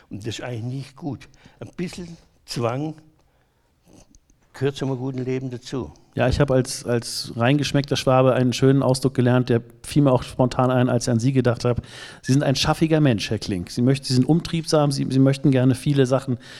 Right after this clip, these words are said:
Speaker 2: für sich machen. Also nicht nur, dass man dauernd was schaffen muss im Sinne von sich den Buckel krumm schuften, sondern einfach auch im Sinne von, ähm,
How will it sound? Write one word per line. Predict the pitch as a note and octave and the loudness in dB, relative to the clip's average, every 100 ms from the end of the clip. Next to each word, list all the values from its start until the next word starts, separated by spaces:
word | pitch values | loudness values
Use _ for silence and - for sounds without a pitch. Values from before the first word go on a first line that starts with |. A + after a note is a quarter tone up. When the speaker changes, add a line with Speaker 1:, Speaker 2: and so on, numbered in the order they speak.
| - | -6
Speaker 2:
für | - | -2
sich | B2 D#3 | 0 0
machen. | E3+ E3+ D#3+ | 0 0 2
Also | B2+ | 2
nicht | B2+ C#3+ | 4 4
nur, | C3+ | 4
dass | C3 | 4
man | A#2 | 2
dauernd | A2+ B2 | 2 2
was | A#2 | 0
schaffen | - B2 - | 0 0 4
muss | B2+ C3 | 2 2
im | A#2 | 2
Sinne | B2 | 2
von | A#2+ A#2+ A2 - - - | 4 0 0 -6 -20 -14
sich | - A#2+ | -8 0
den | A2+ | 2
Buckel | B2 - C#3+ | 4 2 2
krumm | D#3 D3+ | 0 0
schuften, | - E3 - - | 0 -2 0 2
sondern | C#3+ C#3 C#3 | 4 4 4
einfach | C3 C#3 C#3+ - | 0 2 0 0
auch | B2+ | -4
im | C3+ C3 | 2 4
Sinne | C#3 C#3 | 6 4
von, | C3+ C3+ B2 - - - - | 4 0 0 -4 -18 -20 -6
ähm, | C3 B2+ B2 B2 | 2 4 4 2